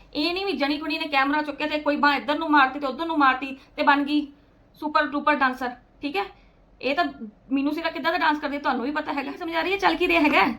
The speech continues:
ਤੇ ਇਹਨੇ ਜਿਹੜੀ ਐਂਡ ਵਿੱਚ ਗੱਲ ਕਹੀ, ਸੁਣੀ ਤੁਸੀਂ? ਵੀ ਜਿਹਦੀ ਸੋਹਣੇ ਜਿਹੇ ਮੁੰਡੇ ਦੇ ਨਾਲ ਮੰਗਣੀ ਹੋਈ ਹੈ, ਇਹਨੂੰ ਲੱਗਦਾ ਹੈ ਜੇ ਮੈਂ ਸਟਾਰ ਬਣ ਜਾਊਂਗੀ, ਮੈਂ ਵੀ ਵਾਇਰਲ ਹੋ ਜਾਊਂਗੀ, ਠੀਕ ਹੈ, ਤਾਂ ਮੈਨੂੰ ਵੀ ਸੋਹਣਾ ਮੁੰਡਾ ਮਿਲ ਜਾਊਗਾ। ਬੱਚਿਆਂ ਦੇ ਦਿਮਾਗ ਕਿੱਧਰ ਸੈੱਟ ਹੋ ਰਹੇ ਆ? ਤੁਸੀਂ ਮੈਨੂੰ ਦੱਸੋ,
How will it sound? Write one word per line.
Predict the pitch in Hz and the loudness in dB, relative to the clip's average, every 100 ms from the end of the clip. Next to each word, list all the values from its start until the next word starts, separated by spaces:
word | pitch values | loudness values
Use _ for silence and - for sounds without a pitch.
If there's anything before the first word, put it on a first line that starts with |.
| - - | -8 2
ਤੇ | |
ਇਹਨੇ | 311 339 | 2 6
ਜਿਹੜੀ | 359 359 | 4 6
ਐਂਡ | 311 359 | 6 4
ਵਿੱਚ | 359 | 4
ਗੱਲ | 302 311 | 4 4
ਕਹੀ, | 320 302 - - - - | 0 -6 -10 -20 -20 -16
ਸੁਣੀ | - 320 349 | 0 2 2
ਤੁਸੀਂ? | 392 392 - - - - - | 0 -2 -8 -20 -20 -20 -4
ਵੀ | 302 | 0
ਜਿਹਦੀ | 262 320 349 | 2 4 4
ਸੋਹਣੇ | 339 339 359 | 4 4 4
ਜਿਹੇ | 339 | 4
ਮੁੰਡੇ | 311 302 | 6 6
ਦੇ | 311 | 6
ਨਾਲ | 311 302 - - | 2 0 -8 0
ਮੰਗਣੀ | 285 320 320 330 | 6 6 6 4
ਹੋਈ | 320 294 | 4 4
ਹੈ, | 294 - - - | 0 -4 -14 2
ਇਹਨੂੰ | 302 349 | 4 4
ਲੱਗਦਾ | 302 311 | 4 4
ਹੈ | 330 - - | 2 -4 -6
ਜੇ | 320 | 0
ਮੈਂ | 320 | 2
ਸਟਾਰ | 320 294 302 | 6 8 8
ਬਣ | 311 302 | 8 6
ਜਾਊਂਗੀ, | 302 302 | 4 2
ਮੈਂ | 294 320 | 4 2
ਵੀ | 370 | 4
ਵਾਇਰਲ | 269 285 339 | 6 6 4
ਹੋ | 294 | 0
ਜਾਊਂਗੀ, | 285 294 277 269 - - | 2 4 2 -2 -14 -6
ਠੀਕ | 302 381 | 0 0
ਹੈ, | - - - - - - | 0 -10 -20 -20 -8 4
ਤਾਂ | 330 330 | 6 8
ਮੈਨੂੰ | 277 285 | 4 2
ਵੀ | 302 302 | 0 -6
ਸੋਹਣਾ | - 330 | 0 2
ਮੁੰਡਾ | 349 302 | 4 4
ਮਿਲ | 294 262 | 4 2
ਜਾਊਗਾ। | 269 269 - - - - - | -2 -6 -8 -20 -20 -20 -4
ਬੱਚਿਆਂ | 247 269 339 370 | -2 0 2 2
ਦੇ | 381 | 2
ਦਿਮਾਗ | 320 294 339 | 6 6 6
ਕਿੱਧਰ | 339 381 | 2 -2
ਸੈੱਟ | 392 392 | 0 0
ਹੋ | 381 | 2
ਰਹੇ | 359 320 | 2 0
ਆ? | 254 - - - - - | -4 -10 -20 -20 -20 -6
ਤੁਸੀਂ | 320 381 | -2 2
ਮੈਨੂੰ | 370 359 | 2 2
ਦੱਸੋ, | 294 339 | 0 -2